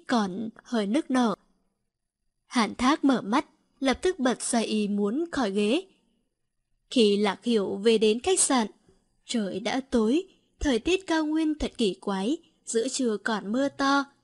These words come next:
ban đêm trời lại đầy sao. Lạc Hiểu nhìn những ngôi sao kia,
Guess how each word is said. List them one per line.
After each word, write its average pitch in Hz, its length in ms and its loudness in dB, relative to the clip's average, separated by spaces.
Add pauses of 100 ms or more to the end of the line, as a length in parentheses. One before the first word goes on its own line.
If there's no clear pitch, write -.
(220)
ban 208 320 -4
đêm 202 380 -2
trời 196 400 -2
lại 208 180 -2
đầy 233 180 0
sao. 294 400 2 (1200)
Lạc 214 280 0
Hiểu 214 320 2
nhìn 214 440 -4
những 247 260 -2
ngôi 233 140 2
sao 226 260 0
kia, 262 340 0